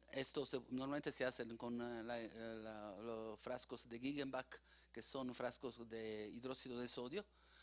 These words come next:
y después hacemos el análisis en laboratorio. O también tenemos técnicas con gas cromatógrafo portátil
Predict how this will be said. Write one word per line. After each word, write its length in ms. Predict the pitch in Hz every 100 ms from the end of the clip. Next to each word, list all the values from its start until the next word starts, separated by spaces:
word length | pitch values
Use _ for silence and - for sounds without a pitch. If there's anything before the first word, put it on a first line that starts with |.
| -
y 80 | 143
después 340 | 165 - 175
hacemos 400 | 165 - 160 143
el 100 | 143 127
análisis 320 | 127 120 127
en 80 | 117
laboratorio. 540 | 113 117 110 101 - - - - -
O 240 | 185 170
también 380 | - 156 185 180
tenemos 460 | 151 143 147 -
técnicas 600 | - 147 156 139 131 -
con 360 | - 127 127 120
gas 220 | 139 -
cromatógrafo 640 | - 127 123 131 127 117 110
portátil 580 | 113 - 135 135 123